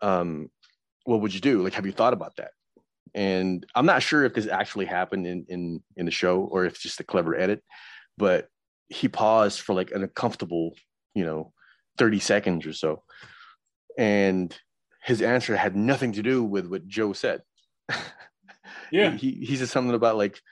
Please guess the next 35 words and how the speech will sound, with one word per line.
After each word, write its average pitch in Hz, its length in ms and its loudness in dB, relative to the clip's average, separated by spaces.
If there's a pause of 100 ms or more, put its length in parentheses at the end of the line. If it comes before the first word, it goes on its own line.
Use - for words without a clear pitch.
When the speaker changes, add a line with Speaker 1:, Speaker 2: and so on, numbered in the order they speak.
(340)
Speaker 1:
you 104 100 -4
know, 98 340 -2
like, 101 220 -6
"Every 120 180 0
time 110 240 2
I 92 80 0
speak, - 600 -6 (220)
you 107 80 -2
know, 92 240 -2 (460)
my, 92 260 2
my, 92 340 0 (120)
um, 87 340 0 (640)
uh, 95 100 0
the 95 120 -2
words 101 280 2
that 95 120 0
I, 87 240 0
the 95 100 -6
words 117 200 2
that 95 80 -2
I 87 80 -2
say 87 760 -2 (100)
have 87 320 -2
some 95 200 -4
sort 85 340 -2
of, 80 140 -10 (260)
like, - 260 -6 (220)
artistic," - 540 -4 (200)
I 190 120 2
don't 82 160 0
know, 95 80 0
some 101 200 -2
bullshit 87 300 -4
like 80 180 -8
that. 80 140 -4